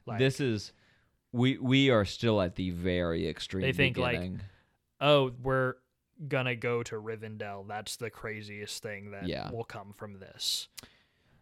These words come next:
Speaker 2: So Frodo, Sam, and Pippin set off from Bag End just to walk through the woods to get to Frodo's new place, from which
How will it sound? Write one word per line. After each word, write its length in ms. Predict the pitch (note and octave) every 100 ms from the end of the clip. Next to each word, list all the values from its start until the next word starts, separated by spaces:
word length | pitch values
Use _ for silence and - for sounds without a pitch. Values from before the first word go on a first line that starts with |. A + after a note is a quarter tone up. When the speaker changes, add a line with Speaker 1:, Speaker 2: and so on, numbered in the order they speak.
| _ _
Speaker 2:
So 460 | - - A#2 G#2+ G#2
Frodo, 360 | - D#3+ E3
Sam, 280 | D#3+ D#3 C#3+
and 140 | C#3 B2+ _ -
Pippin 500 | B2+ G#2+ G2+ F#2+ F2+
set 300 | - A#2 A2
off 260 | G#2+ G#2
from 220 | - G#2 G2+
Bag 280 | G2+ F#2+
End 360 | F2+ E2 F2 - _ _ -
just 400 | G2 A2+ A2+ -
to 100 | B2+
walk 440 | G2+ F#2 F#2+ - -
through 160 | G2+
the 100 | G#2
woods 720 | G2 F#2 F2+ F2+ F2+ F#2 - - _ _ _ _ _ _
to 760 | - G#2+ G2 F#2+ F2+ F2+ F2+ G2 _ _ _ _ _ _ G2
get 260 | G#2 F#2+ -
to 120 | F#2+
Frodo's 400 | - G2+ G2 F#2
new 140 | F#2+
place, 440 | - F#2+ F2+ E2+ - _ _ _
from 420 | - - E3 D#3
which 520 | B2+ A2 G2 - -